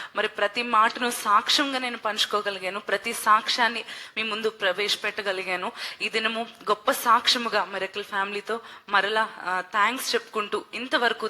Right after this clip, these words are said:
thank you for being with me in my journey of life. మిరకిల్ ఫ్యామిలీ అంతా కూడా చిన్నప్పటి నుంచి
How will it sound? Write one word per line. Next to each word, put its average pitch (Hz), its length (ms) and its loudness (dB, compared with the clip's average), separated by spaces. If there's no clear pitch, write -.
thank 202 200 0
you 214 140 -8
for 196 140 -2
being 190 180 -6
with 247 240 0
me 226 300 -2
in 208 100 -6
my 202 120 0
journey 196 580 -2
of 196 160 -4
life. - 500 -4
మిరకిల్ 208 340 0
ఫ్యామిలీ 220 360 2
అంతా 214 280 -2
కూడా 202 220 -2
చిన్నప్పటి 226 500 -2
నుంచి 214 320 -2